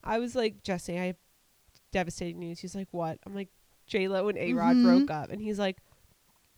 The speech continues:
Speaker 1: "Oh, I didn't even know they were together." I'm like, "Yeah, they were engaged." He's like, "That's fucked up."
Speaker 2: They were two years
Speaker 1: And then he
Speaker 2: engaged.
Speaker 1: just texted me, "Update from Old Man News Radio eight eighty. They did not break up. They're just working some things out."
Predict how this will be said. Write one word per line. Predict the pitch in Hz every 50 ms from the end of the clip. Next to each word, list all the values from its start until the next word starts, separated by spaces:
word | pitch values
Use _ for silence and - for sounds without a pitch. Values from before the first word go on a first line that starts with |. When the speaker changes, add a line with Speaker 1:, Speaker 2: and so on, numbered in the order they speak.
| _ _ -
Speaker 1:
"Oh, | 180
I | 180 180 185
didn't | 185 190
even | 196 202 196
know | 190 180
they | 180 175
were | 170 170
together." | 175 - 175 175 165 160 147
I'm | 165
like, | 180 185 - -
"Yeah, | 214 214
they | 226 208
were | 202 190
engaged." | 196 190 - 202 196 185 175 -
He's | 185 175
like, | 180 180 -
"That's | - 180 180 -
fucked | - - 160 180 - -
up." | 170 160 170 180
Speaker 2:
They | 294 330
were | 359
two | 311 - - - 294 302 294
years | 277 254 240 233 226 202
Speaker 1:
And | 202 - 262
then | 277 -
he | 320 311
Speaker 2:
engaged. | - - - -
Speaker 1:
just | 254 262 - -
texted | 294 220 214 - - 247
me, | 240 240 240 247 233 - - _ _ _ _ _ _ _ _ _ _ -
"Update | 208 214 - - 247 226 -
from | 269 247 214 - -
Old | 196 196 202 208
Man | 214 214 190 190 190 202 196
News | 190 190 190 196 185
Radio | 175 180 175 175 180 175 170 170 165 -
eight | - 190 185 - -
eighty. | - 175 170 165 - 165 156 170 185 -
They | 190 196
did | 185 196 196 180
not | 185 185 185 170 -
break | 202 202 190 190 -
up. | 185 180 185 - - -
They're | 220 196 202
just | - 220 -
working | 233 202 202 220 - 269 277
some | 247 - 262 247
things | - - 262 294 294 262 -
out." | 311 - 165 180 196 -